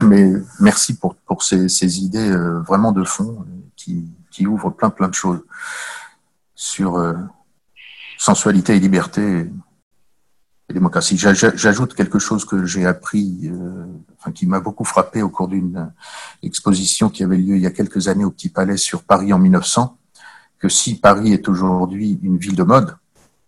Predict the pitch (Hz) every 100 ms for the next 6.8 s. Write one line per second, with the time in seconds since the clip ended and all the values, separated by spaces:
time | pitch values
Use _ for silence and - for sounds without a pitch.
0 | _ _ 101 - - 87 - 98 90 -
1 | 87 - 71 - 82 - - 76 69 80
2 | 76 - - - 87 - 85 85 - 85
3 | 80 - - - - - 87 80 85 -
4 | - - 98 80 - 98 - - - -
5 | - 92 90 117 139 143 - - - 110
6 | 92 117 113 104 104 90 87